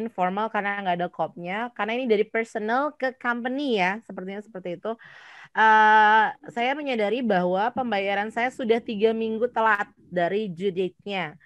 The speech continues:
dari, eh, waktu jatuh temponya. But doesn't justify your collections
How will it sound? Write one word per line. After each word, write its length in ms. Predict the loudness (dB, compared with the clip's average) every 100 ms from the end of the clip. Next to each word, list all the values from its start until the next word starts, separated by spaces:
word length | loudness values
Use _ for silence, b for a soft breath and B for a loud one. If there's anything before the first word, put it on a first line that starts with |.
| b b
dari, 320 | -8 -6 -6 -4
eh, 760 | -4 0 0 0 -2 -2 -4 -8 -6
waktu 220 | -6 -4 -2
jatuh 180 | -2 -4 -6
temponya. 680 | -6 -6 -6 -4 -6 -8 b b b b 2
But 160 | 2 4
doesn't 400 | 2 2 2 -2
justify 640 | -2 -2 -4 -6 -4 -4 -2
your 240 | -2 -4 -4
collections 680 | -6 -6 -6 -8 -8 -8